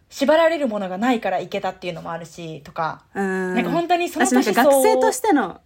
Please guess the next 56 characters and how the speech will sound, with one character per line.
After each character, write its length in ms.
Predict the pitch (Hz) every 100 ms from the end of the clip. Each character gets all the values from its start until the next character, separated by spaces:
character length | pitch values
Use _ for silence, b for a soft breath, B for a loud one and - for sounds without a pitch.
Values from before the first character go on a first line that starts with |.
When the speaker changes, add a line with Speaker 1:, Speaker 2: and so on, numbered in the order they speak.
| _ _ _ 226
Speaker 1:
う 60 |
ん、 40 | 214
Speaker 2:
ね、 80 | 233
Speaker 1:
う 0 |
ん。 20 | 185
Speaker 2:
学 180 | 214
生 140 | 175 349
と 100 | 370
し 60 |
て 80 | 392
の 60 | 269
や 120 | 196
る 80 | 196
こ 140 | 214
と 80 | 214
っ 20 | 233
て 200 | 180 - 190
学 260 | 196 202
ぶ 60 | 202
こ 120 | 220
と 100 | 214
だ 100 | 180
か 120 | 165
ら、 200 | 139 - -
Speaker 1:
う 60 |
ん、 40 | 208
う 180 | 202 185
ん。 40 |
Speaker 2:
そ 80 | -
れ 100 | 226
を 80 | 240
最 220 | 254 247
大 180 | 254 247
限 220 | 208 185
に 160 | 165 156
活 0 |
か 140 | 170 196
せ 200 | - 202
る 300 | 170 151 - _ _
時 260 | - 175 175
っ 40 |
て 300 | 156 143 - -
そ 180 | - 180
の 100 | 170
時 240 | 175 170
ぐ 80 | 170
ら 100 | 143
い 100 | - _
み 60 | 165
た 100 | 214
い 40 |
な。 160 | 143 - _ _
Speaker 1:
う 60 |
ん、 20 | 202
う 40 |
ん。 160 | 180